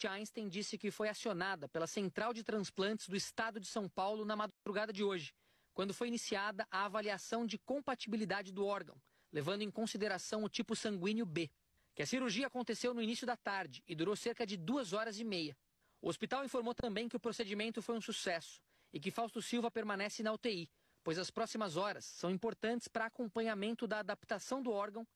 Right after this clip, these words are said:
e controle de rejeição. A nota é assinada pelos médicos Fernando Bacal, Fábio Antônio Gaiotto e Miguel Sendoroglu Neto.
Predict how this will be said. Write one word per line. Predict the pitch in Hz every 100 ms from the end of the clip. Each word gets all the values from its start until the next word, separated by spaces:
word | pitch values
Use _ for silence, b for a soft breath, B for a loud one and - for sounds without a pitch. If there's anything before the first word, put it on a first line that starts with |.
| -
e |
controle | 202 220 196 202 226
de | 202 202
rejeição. | 208 214 190 - 120 - _ _ _ _ _
A | 175
nota | 180 254 262
é |
assinada | 254 - 220 233 233
pelos | 233 233 180
médicos | 202 208 175 190 -
Fernando | 208 185 240 277
Bacal, | 214 208 - 170 196 _ _ _
Fábio | - 233 208
Antônio | 233 196 226 226
Gaiotto | 208 190 180 - 220 - _
e | 196
Miguel | 208 175 233 226
Sendoroglu | - 240 226 202 220 220 220
Neto. | 180 165 -